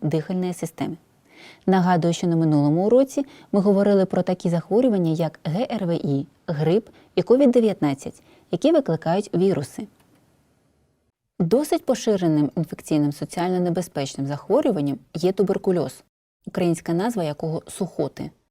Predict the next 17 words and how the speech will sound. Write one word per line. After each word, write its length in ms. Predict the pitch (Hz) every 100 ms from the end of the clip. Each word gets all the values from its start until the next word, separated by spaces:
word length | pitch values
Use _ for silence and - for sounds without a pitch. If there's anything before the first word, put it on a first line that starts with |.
| _ _ _ -
Збудником 500 | 165 165 156 156 156
цього 220 | 160 151
захворювання 760 | 151 165 240 262 277 269 254 247
є 180 | 180 196
бактерія 640 | 196 - 165 151 165 185
туберкульозна 680 | - 170 175 170 190 220 233
паличка 580 | 233 208 143 170 - - - -
або 220 | 147 226
паличка 500 | 233 165 180 - 214
Коха. 380 | - 156 135 - - _ _ _ _ _ _ _
Цю 80 | 240
бактерію 480 | 220 - 185 170 175
відкрив 360 | 185 - 247 240
німецький 400 | 202 180 165 170
учений 320 | 160 175 156 156
Роберт 380 | 170 170 151 -
Кох 420 | - 190 170 -